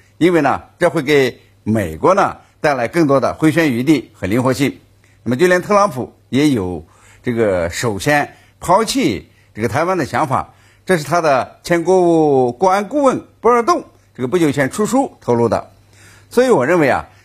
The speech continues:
尽管中美关系紧张，但是呢，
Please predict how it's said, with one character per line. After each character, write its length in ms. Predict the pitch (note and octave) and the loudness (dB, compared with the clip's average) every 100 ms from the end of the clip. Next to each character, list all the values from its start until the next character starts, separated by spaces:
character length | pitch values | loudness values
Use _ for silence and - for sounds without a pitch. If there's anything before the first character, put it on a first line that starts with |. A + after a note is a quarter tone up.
| _ | _
尽 240 | - D4 C#4+ | -2 2 2
管 180 | D3+ | 2
中 140 | D#3+ F3 | 2 0
美 80 | D3 | 2
关 180 | D#3+ | 0
系 100 | E3+ | 0
紧 260 | E3 F#2+ D#2 | -6 -8 -2
张， 340 | D3 D#3 - - | -2 -2 -8 -4
但 220 | A3+ G3 | 0 0
是 120 | C3 A#2 | -2 -4
呢， 220 | F#2+ | -4